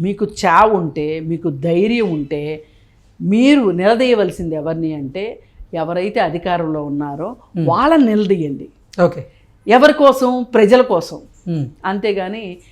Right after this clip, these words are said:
Speaker 1: కమ్యూనిస్టులు తిట్టినంత మాత్రాన మీకు ఒరిగేది లేదు. అలాగే కొంచెం మాట్లాడేటప్పుడు భాష, భాష సరిగా ఉండాలి. ఆయన చివరి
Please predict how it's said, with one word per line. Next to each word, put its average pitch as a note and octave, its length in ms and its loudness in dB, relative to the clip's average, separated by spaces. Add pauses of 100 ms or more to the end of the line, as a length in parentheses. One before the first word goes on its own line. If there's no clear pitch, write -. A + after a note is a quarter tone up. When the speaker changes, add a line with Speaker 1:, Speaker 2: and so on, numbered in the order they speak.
(160)
Speaker 1:
కమ్యూనిస్టులు G#3 500 -2
తిట్టినంత E3 380 -6
మాత్రాన E3 680 -6
మీకు D#3 260 -4
ఒరిగేది F3 440 0
లేదు. F#3 420 -4 (320)
అలాగే G3 600 0 (240)
కొంచెం B3 480 -2
మాట్లాడేటప్పుడు F3 1000 -4 (960)
భాష, F#3+ 380 -2 (640)
భాష F3+ 300 -4
సరిగా E3 420 -6
ఉండాలి. C#3+ 400 -10 (400)
ఆయన F3 240 -4
చివరి G3 720 0